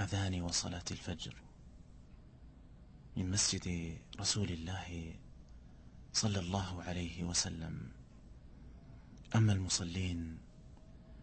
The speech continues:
فضيلة إمام وخطيب المسجد النبوي الشريف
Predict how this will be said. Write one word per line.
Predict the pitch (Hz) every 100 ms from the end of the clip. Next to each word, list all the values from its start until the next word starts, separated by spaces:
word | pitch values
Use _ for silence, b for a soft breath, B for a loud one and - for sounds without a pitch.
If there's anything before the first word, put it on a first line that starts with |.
| B B -
فضيلة | 107 104 110 98 - 92 90 85 -
إمام | 101 92 98 95
وخطيب | 90 87 - 98 87
المسجد | 85 92 - 92 87
النبوي | 85 80 82 90 90 85
الشريف | - 92 90 82 - -